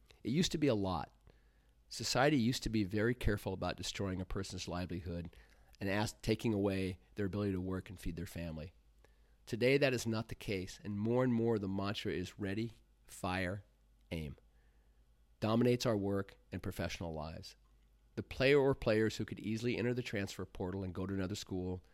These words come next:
oftentimes now find it necessary for them to either go on social media or their parents need to come in, you know, and go after a coach, you know,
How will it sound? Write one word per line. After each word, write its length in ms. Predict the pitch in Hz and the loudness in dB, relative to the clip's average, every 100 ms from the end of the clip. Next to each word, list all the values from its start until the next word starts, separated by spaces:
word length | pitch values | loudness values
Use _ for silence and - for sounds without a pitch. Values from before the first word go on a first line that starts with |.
| - - - - | -20 -20 -18 -2
oftentimes 600 | 101 - 117 110 104 92 | -2 0 -2 -2 -2 -2
now 160 | 101 101 | -2 -2
find 260 | - 101 | -2 -2
it 100 | 98 | 0
necessary 520 | 80 101 101 - 92 | -2 -4 -4 -4 -4
for 120 | 92 92 | -4 -4
them 180 | 92 | -2
to 80 | 92 | -2
either 200 | 85 87 | -2 -2
go 200 | 87 98 | -2 0
on 140 | 104 104 | 0 0
social 360 | - 107 - | 0 0 2
media 460 | 104 98 95 92 92 - - - - - - | 2 2 2 0 -2 -8 -20 -20 -20 -14 -2
or 220 | 104 90 - | -2 -2 -2
their 120 | 104 | -2
parents 600 | - 117 107 110 - - - - _ _ | -2 2 4 4 2 -6 -10 -20 _ _
need 140 | 110 101 | -2 0
to 60 | |
come 260 | 104 110 101 | 0 2 2
in, 340 | 101 98 101 - _ _ - - | 2 2 0 -4 _ _ -18 -4
you 120 | 107 | -2
know, 80 | 98 | -2
and 120 | 101 | -4
go 160 | 98 101 | -2 0
after 260 | 113 - 107 | 0 0 -4
a 40 | |
coach, 540 | - 104 101 - - - _ _ _ | -2 0 0 -2 -8 -10 _ _ _
you 100 | 107 | -2
know, 180 | 95 92 | -2 -2